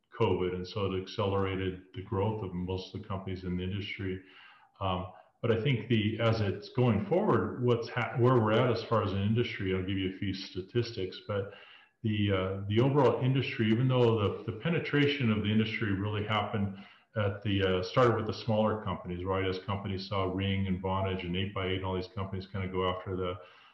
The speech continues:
the kind of the lowest hanging fruit there, companies who could very quickly and easily move to the cloud.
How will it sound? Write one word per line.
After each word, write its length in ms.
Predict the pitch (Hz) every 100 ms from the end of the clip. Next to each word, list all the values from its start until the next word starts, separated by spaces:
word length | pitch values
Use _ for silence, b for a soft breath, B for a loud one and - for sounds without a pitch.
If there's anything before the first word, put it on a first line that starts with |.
| B -
the 440 | 95 92 87 90 -
kind 140 | 107
of 60 | 92
the 160 | 90 95
lowest 360 | 104 101 98 -
hanging 420 | 107 98 95 95
fruit 220 | 101 101 110
there, 220 | 104 98
companies 420 | 101 95 95 92
who 120 | 98
could 180 | 87 87
very 220 | 101 95 - -
quickly 320 | 113 113 98
and 80 | 92
easily 340 | 95 95 92
move 260 | 92 95 95 -
to 60 |
the 140 | 92 90 -
cloud. 420 | 95 95 98